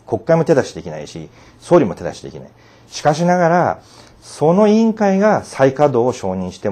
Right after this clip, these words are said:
した時に、再稼働の差し止め請求のする時に、委員会に正当性がないという主張が十分にできるという意味で、その、これまでその原発訴訟をたくさん抱えてきたお二人からすると、もう格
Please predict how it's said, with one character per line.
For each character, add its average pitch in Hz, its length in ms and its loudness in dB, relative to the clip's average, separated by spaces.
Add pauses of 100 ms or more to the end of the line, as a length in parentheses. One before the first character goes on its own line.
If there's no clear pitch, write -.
(120)
し - 60 -20
た 98 80 -8
時 87 180 -12
に、 82 80 -12
再 156 220 -4
稼 165 140 0
働 120 140 0
の 82 80 -6
差 - 160 -16
し - 80 -16
止 143 60 -2
め 160 80 0
請 170 220 0
求 95 160 -6
の 76 100 -8
す - 120 -16
る 76 60 -14
時 78 200 -14
に、 71 100 -18 (420)
委 151 160 0
員 240 180 2
会 87 160 -10
に 73 80 -12
正 143 200 -2
当 190 200 0
性 180 220 -4
が 160 120 -2
な 180 140 0
い 190 80 -2
と 143 80 -4
い 78 120 -4
う 76 40 -12
主 - 120 -20
張 87 220 -6
が 117 260 -2 (280)
十 123 220 -2
分 208 120 -2
に 139 100 -2
で 78 140 -10
き 131 120 -8
る 110 100 -6
と 82 120 -8
い 78 140 -8
う - 20 -10
意 80 40 -12
味 78 140 -14
で、 95 240 -6 (360)
そ 107 140 -4
の、 98 300 -2 (180)
こ 127 100 -4
れ 135 60 0
ま 147 120 2
で 104 380 -2
そ 101 140 -8
の 95 120 -4
原 107 180 -4
発 110 280 -4
訴 110 220 -4
訟 101 160 -4
を 82 300 -4
た - 120 -18
く - 100 -20
さ - 320 -8
ん 156 40 -2
抱 139 240 -2
え 131 40 2
て 135 80 -2
き 135 60 -6
た 95 80 0
お 82 40 0
二 101 140 -6
人 85 60 -6
か 80 100 -6
ら 76 60 -10
す - 100 -16
る 73 100 -12
と、 101 300 -4 (400)
も 139 120 -4
う - 80 -12
格 - 220 -8